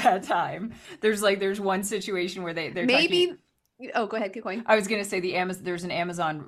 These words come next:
Speaker 1: river, the, the pink river dolphins in the Amazon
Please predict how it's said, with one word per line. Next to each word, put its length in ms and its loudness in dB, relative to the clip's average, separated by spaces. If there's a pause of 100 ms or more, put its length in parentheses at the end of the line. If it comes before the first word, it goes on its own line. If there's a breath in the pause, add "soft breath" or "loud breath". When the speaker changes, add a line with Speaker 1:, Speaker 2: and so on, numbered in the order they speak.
Speaker 1:
river, 420 -2
the, 640 -6
the 100 -10
pink 260 -8
river 220 -6
dolphins 420 0
in 80 -6
the 100 -8
Amazon 720 -4